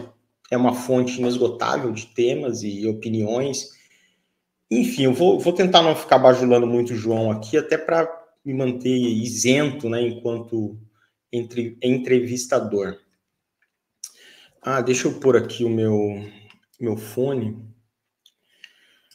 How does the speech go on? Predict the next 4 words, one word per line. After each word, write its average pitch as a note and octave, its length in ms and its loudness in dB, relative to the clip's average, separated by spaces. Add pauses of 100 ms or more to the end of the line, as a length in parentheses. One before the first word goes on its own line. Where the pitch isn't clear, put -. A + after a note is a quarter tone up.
(2500)
Cansado, - 580 -12
galera. - 400 -16 (1800)
Me A2 120 -8
desejem A2+ 1080 -6